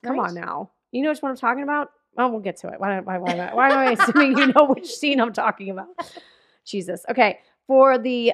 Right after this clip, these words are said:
Speaker 1: Metacritic, the Metascore was seventy-one out of a hundred. The user score was eight point five out of ten. I M D B gave it a seven point two out of ten. And then Rotten Tomatoes,
Speaker 2: Tomato
Speaker 1: Joe.
Speaker 2: meter?
Speaker 1: Yeah. Eighty-six percent,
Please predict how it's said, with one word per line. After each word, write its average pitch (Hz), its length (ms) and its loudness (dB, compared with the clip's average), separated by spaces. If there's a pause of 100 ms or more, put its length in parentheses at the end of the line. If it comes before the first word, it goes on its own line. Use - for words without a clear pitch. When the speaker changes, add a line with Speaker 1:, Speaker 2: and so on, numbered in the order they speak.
Speaker 1:
Metacritic, 254 760 2
the 247 60 -2
Metascore 208 480 -4
was 202 180 -4
seventy-one 226 400 -2
out 220 100 -2
of 202 100 -4
a 190 40 -8
hundred. 202 600 -4
The 208 100 -6
user 196 300 -10
score 196 240 -6
was 202 200 -6
eight 202 200 -8
point - 200 -10
five 185 200 -6
out 185 100 -8
of 185 80 -12
ten. 190 480 -8 (160)
I 208 140 -4
M 226 140 -2
D 208 120 -8
B 202 220 -8
gave 196 180 -2
it 196 80 -8
a 196 60 -6
seven 190 320 -8
point 185 280 -12
two 226 140 -4
out 220 140 2
of 220 80 -10
ten. 220 360 -8
And 202 140 -4
then 190 140 -6
Rotten 185 260 -6
Tomatoes, 214 520 -4 (120)
Speaker 2:
Tomato 220 840 2
Speaker 1:
Joe. 262 40 -4
Speaker 2:
meter? 269 640 -4
Speaker 1:
Yeah. 208 440 -2 (520)
Eighty-six 262 480 0
percent, 277 460 -6